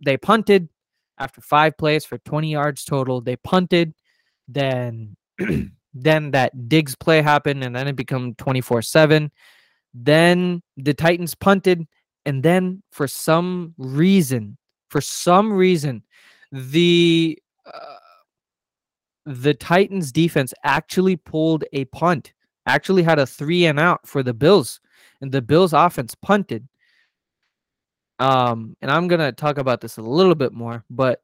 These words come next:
you know, the Bills offense punted for the first time in a long time. And then what happened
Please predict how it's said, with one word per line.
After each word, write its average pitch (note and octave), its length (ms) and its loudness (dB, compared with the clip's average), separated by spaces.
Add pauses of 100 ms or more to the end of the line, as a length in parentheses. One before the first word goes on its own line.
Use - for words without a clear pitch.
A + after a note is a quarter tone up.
you C3 160 -12
know, B2 120 -4
the A#2+ 80 -8
Bills G3 260 4
offense G3+ 340 0
punted D3 540 -2 (840)
for D3+ 120 0
the C#3 100 2
first - 380 2
time D#3+ 220 2
in B2+ 80 -6
a A#2 80 -6
long D3+ 300 2
time. B2 360 -4 (880)
And D3+ 800 0
then C3 960 0 (960)
what C#3 280 0
happened B2 520 -4